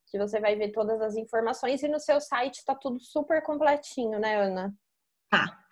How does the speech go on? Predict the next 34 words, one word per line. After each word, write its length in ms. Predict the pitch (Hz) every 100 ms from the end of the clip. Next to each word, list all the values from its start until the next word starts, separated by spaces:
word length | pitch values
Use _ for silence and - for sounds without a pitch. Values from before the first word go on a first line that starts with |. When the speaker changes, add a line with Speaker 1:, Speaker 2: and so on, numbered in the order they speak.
| -
Speaker 2:
Sim, 320 | 208 226 165 180
Gru. 460 | 202 175 185 - -
E 80 | 214
pode 240 | 196 208
me 80 | 262
chamar 220 | 285 254
lá, 120 | 220 247
tem 140 | 285
o 60 | 294
meu 100 | 302
WhatsApp 340 | 294 285 285
direto, 460 | 233 381 262 254 240
viu, 180 | 254
gente? 360 | 254 240 208 220
O 20 |
que 80 | -
tá 140 | 254
lá 240 | 226 220 254
é 60 |
o 120 | 302 302
meu. 220 | 214 190
Então, 360 | - 233 254
já 220 | 247 262 277
chama 440 | - 262 269 294
aqui 100 | 285
e 40 |
fala, 200 | 277 247 254
"Oi, 180 | 349
Ana, 480 | 392 381 339 226 90
socorro, 560 | - 277 - 214 196 196
quero 240 | 247 240
tirar 160 | 247 247
uma 120 | 247
dúvida." 460 | 214 190 180 -